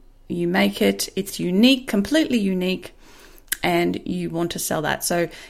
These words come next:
if all of your products are completely unique with nothing similar, you know, they, they might be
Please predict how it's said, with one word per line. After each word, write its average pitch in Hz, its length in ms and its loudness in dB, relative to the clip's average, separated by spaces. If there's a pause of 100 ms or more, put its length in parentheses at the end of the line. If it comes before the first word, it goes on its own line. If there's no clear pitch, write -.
if 208 220 0
all 262 200 6
of 269 100 2
your 240 80 4
products 190 380 0
are 190 100 -4
completely 196 560 -2
unique 180 520 -2
with - 200 -8
nothing 170 520 -4
similar, 277 460 -2
you 330 160 4
know, 254 120 4
they, 208 180 4
they 202 180 2
might 190 240 2
be 170 280 -4